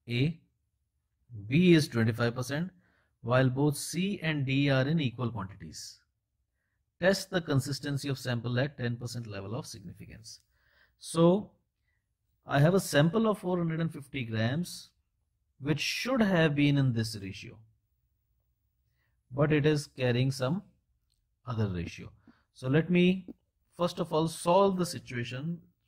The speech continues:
First of all, let me understand the situation. What is exactly happening over here? So what is happening?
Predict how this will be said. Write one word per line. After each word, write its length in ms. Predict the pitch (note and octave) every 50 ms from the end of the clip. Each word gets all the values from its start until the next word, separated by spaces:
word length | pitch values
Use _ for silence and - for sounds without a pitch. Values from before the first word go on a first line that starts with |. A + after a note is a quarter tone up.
| _ - - - - _ _ -
First 220 | C3+ C3+ C3+ -
of 120 | E3 C#3+ D#3
all, 100 | D3+ D3
let 220 | C3+ A#2+ A2+ A#2
me 120 | C3 C#3+ C#3+
understand 560 | B2+ A#2+ C3+ C3 - - - F3 G3+ G#3+ G3+
the 80 | F3+
situation. 560 | - A#2 A2+ - A2 A2 A2+ A2+ B2 D#3 F3 - _ _ _ _ _ _ _ _ _ _ _ _ _ _ _ _
What 260 | - C3+ D3 D#3 D#3+
is 280 | F#3+ F#3+ G#3+ A3 - -
exactly 560 | A#2+ B2 A2+ A2 A2 A#2 A#2 A2+ A2+ - E3
happening 540 | E3+ - B2+ C#3+ C#3+ D3 D#3+ E3 E3 C#3 A#2
over 160 | A2 G2 F#2
here? 180 | F#2 F#2 - - - _ _ _ _ _ _ _ _ _ _ _ _ _ _ _ _ _ _ _ _ _ _ _ _ -
So 100 | C3 A#2+
what 120 | D3 E3
is 120 | G#3+ G3+
happening? 500 | - D#3+ B2+ - A#2+ A#2+ C#3 F3+ G#3+ G3+